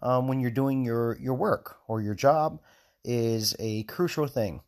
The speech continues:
I'll give you an example. So recently on a lot of these jobs that we're doing, um, we're, you know, in remote locations, right? So, you know, water is not near us, there's no water spigots, there's no power,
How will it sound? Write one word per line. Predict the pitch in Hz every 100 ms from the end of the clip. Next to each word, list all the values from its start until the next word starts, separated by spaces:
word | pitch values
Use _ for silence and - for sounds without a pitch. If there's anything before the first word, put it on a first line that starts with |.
| _ -
I'll | _ _ _ 165
give | 226
you | 220
an |
example. | 170 98 107 113 98 85 - _ _ _ _ _ _ _ _ - -
So | - 139 127 127 135
recently | 170 - 147 147
on | 120 123 123 120
a | -
lot | 120 120
of | 113
these | 107
jobs | - 113 110 110
that | 113 107
we're | 117
doing, | 98 90 92 - _ - _ _ _ _ _
um, | 107 104 104 98
we're, | 127 113 101 -
you | 143
know, | 120 101 - _ _
in | 139 123
remote | 123 120 117 -
locations, | 110 - 98 - 90
right? | 92 98 - _
So, | - - 104 104 101 101 -
you | 131
know, | 101 98 - _ _ _
water | 104 117 120 123 123
is | 117 104
not | 113 110
near | 117 107 107 104
us, | 104 104 - 101
there's | 92 90
no | 104
water | 107 104 107
spigots, | - _ 120 120 123 117 113 -
there's | 95 87
no | 90 87
power, | - 113 117 113 113 110 107